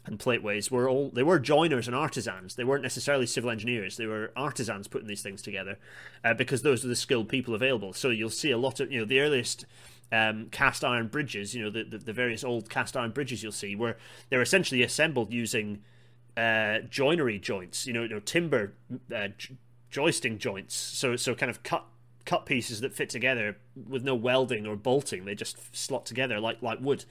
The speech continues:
because that was how structures were understood at the time. So, um, yeah, this is nonsense. What's the next nonsense? Uh, oh yeah, that's it. Wagons that had a particular odd wheel spacing. If they tried to use any other spacing, the wagon wheels would break.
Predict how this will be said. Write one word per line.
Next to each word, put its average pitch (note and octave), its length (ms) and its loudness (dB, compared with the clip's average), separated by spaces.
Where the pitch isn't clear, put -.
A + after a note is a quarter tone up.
because B2+ 220 0
that C#3 140 6
was A#2+ 120 -8
how B2 300 2
structures - 420 -8
were C3 100 0
understood B2 300 -4
at - 60 -12
the - 120 -18
time. F#2+ 200 -14
So, C#3 200 4
um, C#3 340 0
yeah, F#3+ 220 6
this F#3 160 2
is C#3 80 -2
nonsense. D#3 480 -2
What's - 120 -2
the F#3 60 6
next F3 200 4
nonsense? G#2+ 560 -6
Uh, D3+ 460 8
oh D#3+ 80 6
yeah, A#2+ 240 6
that's B2 180 -2
it. G2+ 180 -6
Wagons C3+ 760 0
that D3 180 0
had B2 120 2
a B2 40 -6
particular D3 500 2
odd C3 220 4
wheel D3+ 220 2
spacing. C3+ 380 0
If - 20 -6
they D#3 80 0
tried G3 200 2
to G3+ 60 0
use E3+ 80 0
any E3 160 4
other D3 140 0
spacing, B2 520 0
the B2 80 -2
wagon C#3 380 0
wheels B2 260 2
would A2+ 200 -4
break. A#2+ 440 0